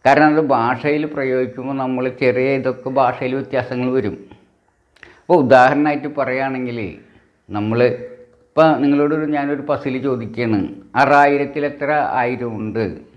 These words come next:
പെട്ടെന്ന് നിങ്ങൾ പറയും, "ആറ്." അയ്യ-, ഇത് "നാലായിരത്തിൽ എത്ര ആയിരം ഉണ്ട്?"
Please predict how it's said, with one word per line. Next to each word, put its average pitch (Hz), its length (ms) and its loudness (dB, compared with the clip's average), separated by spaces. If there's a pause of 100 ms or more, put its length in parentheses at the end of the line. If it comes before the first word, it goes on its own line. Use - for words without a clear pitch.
(1120)
പെട്ടെന്ന് 135 220 -2
നിങ്ങൾ 135 140 0
പറയും, 143 520 -4 (400)
"ആറ്." 104 480 -2 (600)
അയ്യ-, 139 460 4
ഇത് 135 260 2
"നാലായിരത്തിൽ 135 580 4
എത്ര 143 340 -4 (340)
ആയിരം 123 420 -2
ഉണ്ട്?" 113 220 -8